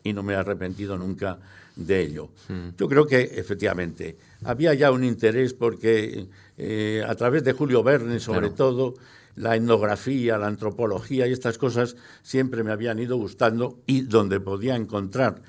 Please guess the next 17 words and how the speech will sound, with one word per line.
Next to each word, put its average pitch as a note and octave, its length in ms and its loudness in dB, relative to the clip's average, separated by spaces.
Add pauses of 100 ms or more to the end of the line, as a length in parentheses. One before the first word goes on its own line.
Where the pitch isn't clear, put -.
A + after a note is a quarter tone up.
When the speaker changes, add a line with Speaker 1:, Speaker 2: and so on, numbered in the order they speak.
(340)
Speaker 1:
alivio G#2 720 0
a G#2+ 160 0
esos, A2 560 2
Speaker 2:
Mm. G2 140 -4 (280)
Speaker 1:
o G2+ 180 4
a A2 40 10
esos A2+ 300 2
deseos A2+ 540 2
era G2 320 4
Speaker 2:
Mm. E2 100 -12
Speaker 1:
en F#2+ 180 -4
la F2+ 120 -2
Facultad F2+ 480 -4
de E2+ 60 -8
Historia, E2 460 -6
Speaker 2:
Mm. - 80 -20
Speaker 1:
sí. F2 80 -12